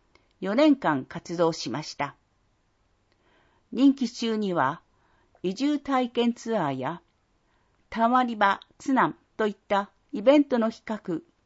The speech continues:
運営などに携わり、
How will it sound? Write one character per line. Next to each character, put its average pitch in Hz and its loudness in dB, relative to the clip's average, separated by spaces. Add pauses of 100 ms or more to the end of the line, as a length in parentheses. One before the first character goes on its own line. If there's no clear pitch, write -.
(320)
運 285 2
営 294 8
な 269 2
ど 233 0
に 143 0 (400)
携 233 2
わ 160 0
り、 151 -6